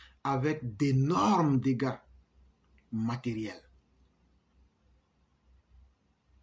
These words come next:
Et donc, voilà la réalité qui est mise en face de vous. Et ce que je lis là, ça vient de Nord-Sud.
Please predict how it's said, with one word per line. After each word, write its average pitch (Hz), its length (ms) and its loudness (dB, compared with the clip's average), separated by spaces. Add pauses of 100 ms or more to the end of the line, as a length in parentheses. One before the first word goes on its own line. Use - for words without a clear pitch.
(1160)
Et 196 60 4
donc, - 180 6
voilà 185 200 4
la 185 140 4
réalité 170 360 4
qui 170 100 2
est 147 60 6
mise 156 160 4
en 139 100 2
face 135 280 -4
de 139 80 0
vous. 120 200 -8 (1700)
Et 185 140 6
ce 190 120 2
que 262 160 2
je 190 100 6
lis 196 180 6
là, 220 200 2 (1400)
ça - 220 -2
vient 220 140 4
de 165 100 6
Nord-Sud. 151 680 0